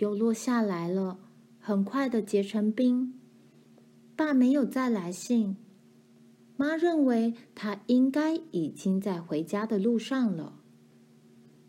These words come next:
夜里，罗兰听着风声，不知道爸在哪里。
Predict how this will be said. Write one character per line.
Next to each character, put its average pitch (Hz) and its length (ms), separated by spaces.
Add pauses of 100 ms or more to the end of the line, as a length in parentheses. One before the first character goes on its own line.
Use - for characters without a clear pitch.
(580)
夜 214 220
里， 170 420
罗 180 160
兰 196 220
听 240 200
着 240 140
风 247 260
声， 254 440 (420)
不 311 120
知 311 200
道 302 280 (200)
爸 269 160
在 262 180
哪 190 300
里。 226 380